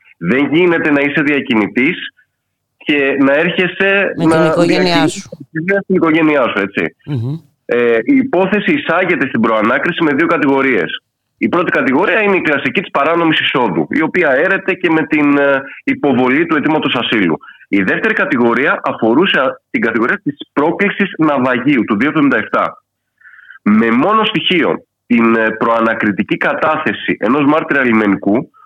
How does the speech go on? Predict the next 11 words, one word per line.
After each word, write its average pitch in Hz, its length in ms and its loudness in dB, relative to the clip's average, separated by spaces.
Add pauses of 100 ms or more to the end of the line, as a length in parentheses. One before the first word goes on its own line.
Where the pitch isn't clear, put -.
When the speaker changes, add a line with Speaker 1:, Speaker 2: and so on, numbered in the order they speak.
(140)
Speaker 1:
ο 131 100 -2
οποίος 127 600 0
ανέφερε 123 760 0
ότι 143 340 -2
τους - 220 -2
είδε 180 200 0
να 165 120 0
σκίζουν 190 320 -4
τη 175 140 -2
Λέμβο. 113 400 -2 (720)
Speaker 2:
Μάλιστα. 110 420 -10